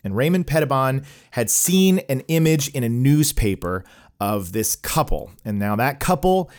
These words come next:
were the witnesses to the Moors murders, which is a tragic tale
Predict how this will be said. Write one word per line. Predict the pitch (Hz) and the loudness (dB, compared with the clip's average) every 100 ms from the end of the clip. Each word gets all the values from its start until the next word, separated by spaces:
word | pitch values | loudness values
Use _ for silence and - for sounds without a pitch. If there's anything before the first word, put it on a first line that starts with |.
| - - - | -20 -20 -10
were | 101 127 127 | -2 2 2
the | 113 120 | 0 -2
witnesses | 113 107 160 196 156 - 120 120 - - | -2 0 0 2 2 4 4 4 2 -2
to | - 131 | 0 0
the | 107 | 2
Moors | 107 107 110 120 120 127 117 | 2 4 2 4 4 2 0
murders, | 113 101 113 98 - - - | -2 0 2 0 -2 -8 -8
which | 113 - | -6 -8
is | 92 | -8
a | 92 | -8
tragic | - - 165 175 180 185 - | -10 -6 0 0 2 0 -2
tale | 131 120 113 110 104 | 2 4 6 4 2